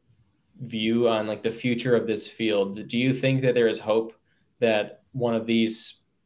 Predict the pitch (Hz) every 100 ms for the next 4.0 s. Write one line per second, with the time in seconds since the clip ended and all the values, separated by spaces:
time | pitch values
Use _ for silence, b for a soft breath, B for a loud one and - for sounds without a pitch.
0 | - - 131 127 127 120 120 113 - 113
1 | 110 113 98 98 131 131 123 110 107 110
2 | 110 104 - 110 110 104 b b b _
3 | 117 113 - 131 123 117 123 123 123 123